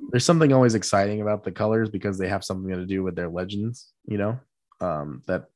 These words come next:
the games are gonna be based on. So I'm excited to see, like, what they do with it. Uh, 'cause I think the Pokemon Company,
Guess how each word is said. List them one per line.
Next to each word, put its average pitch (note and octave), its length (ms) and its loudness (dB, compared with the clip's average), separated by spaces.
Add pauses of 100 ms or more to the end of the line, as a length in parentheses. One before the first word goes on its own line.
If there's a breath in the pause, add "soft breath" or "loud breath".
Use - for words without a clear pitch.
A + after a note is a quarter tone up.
(100)
the F2+ 120 -6
games E2+ 300 -6
are E2 40 -4
gonna D#2 140 -6
be D#2+ 100 -4
based F2 280 -2
on. A#2 220 0 (600 loud breath)
So F#2+ 600 4 (240)
I'm A#2+ 120 6
excited C3+ 380 6
to B2 80 6
see, B2+ 360 6
like, A#2 180 0
what A#2+ 120 0
they A#2 100 -2
do G#2 160 0
with B2 160 2
it. - 120 -10 (420)
Uh, - 80 -10 (160)
'cause C#3 140 2
I C#3+ 100 6
think F3 400 -2 (1000)
the A#2 80 2
Pokemon C3 540 4
Company, A2+ 600 -2